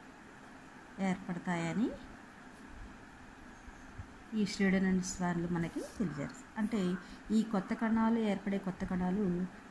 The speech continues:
పాత కణాల నుంచి ఏర్పడ్డ సమవిభజన, క్షయకరణ విభజన ద్వారా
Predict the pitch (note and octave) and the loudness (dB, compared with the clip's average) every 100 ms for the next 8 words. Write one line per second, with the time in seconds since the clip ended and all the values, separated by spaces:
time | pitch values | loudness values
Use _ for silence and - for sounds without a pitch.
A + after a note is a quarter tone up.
0 | - - F#3+ F#3+ G#3 A3+ A3 A3 G#3+ G#3+ | -18 -2 4 4 4 4 6 6 6 6
1 | - A3 - F#3 F3+ G3 F#3 E3+ G3 F3+ | 4 2 2 0 2 0 0 0 2 4
2 | F#3+ F#3+ F#3+ G3+ - F3+ F#3 F#3 F3+ F3+ | 4 4 2 0 2 2 4 4 4 4
3 | F3 E3+ E3 E3+ | 2 0 -2 -2